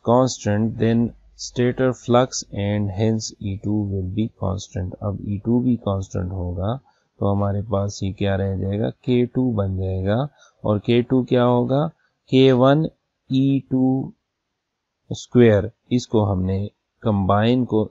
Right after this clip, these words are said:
हमने क्या कह दिया, के टू। तो ये equation इस तरह बन जाएगी, K two S R two divided by R two square plus S X two whole square।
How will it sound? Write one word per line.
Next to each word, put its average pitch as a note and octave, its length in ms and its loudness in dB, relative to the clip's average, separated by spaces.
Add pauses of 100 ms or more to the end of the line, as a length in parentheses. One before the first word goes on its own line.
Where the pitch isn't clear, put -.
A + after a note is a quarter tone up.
(140)
हमने G2 400 -4
क्या F#2+ 200 -4
कह F#2 220 -4
दिया, G2+ 300 -4 (360)
के F2 200 -4
टू। - 200 -12 (1400)
तो A#2 100 6
ये A#2 240 6
equation G#2 540 0
इस F#2+ 160 -4
तरह G2+ 200 4
बन G#2 280 2
जाएगी, G#2 360 0 (1120)
K G#2+ 180 4
two G#2 340 0
S F#2 220 -2
R F#2 240 0
two G#2 260 -4
divided G2 680 0
by F#2+ 280 0
R F#2+ 260 -2
two F2+ 180 -6
square F2+ 380 -6
plus G2+ 360 -4 (100)
S A2+ 300 -4 (120)
X - 320 -6
two A2 240 -2 (220)
whole G2 220 -6
square। G2 300 -10